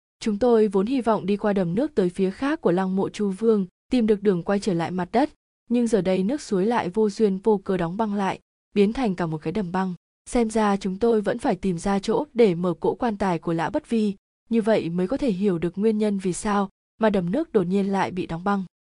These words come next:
Phần bên dưới của bệ đỡ quan tài bằng ngọc trắng đã bị đông cứng vào với mặt băng, còn phần bên trên thì gắn liền với cỗ quan tài đen thành một khối.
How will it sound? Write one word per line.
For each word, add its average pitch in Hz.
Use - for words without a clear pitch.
Phần 214
bên 226
dưới 202
của 247
bệ 185
đỡ 170
quan 220
tài 190
bằng 180
ngọc 185
trắng 185
đã 220
bị 214
đông 202
cứng 196
vào 233
với 175
mặt 233
băng, 208
còn 208
phần 190
bên 214
trên 214
thì 196
gắn 190
liền 226
với 175
cỗ 175
quan 214
tài 190
đen 185
thành 180
một 160
khối. 180